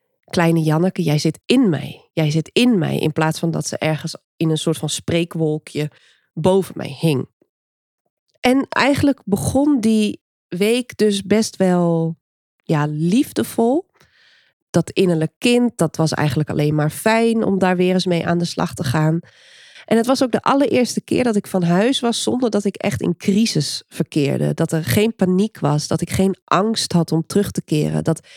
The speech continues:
Ibiza geen vlucht van mezelf of van mijn leven was. En ik had ook niet echt een noodzaak om heel diep te graven.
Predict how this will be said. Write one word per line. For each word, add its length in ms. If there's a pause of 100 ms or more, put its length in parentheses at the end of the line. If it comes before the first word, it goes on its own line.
(180)
Ibiza 460
geen 260
vlucht 460
van 160
mezelf 600
of 60
van 140
mijn 200
leven 420
was. 320 (460)
En 140
ik 120
had 280
ook 180
niet 280 (400)
echt 440
een 200
noodzaak 600
om 180 (260)
heel 600
diep 220
te 120
graven. 680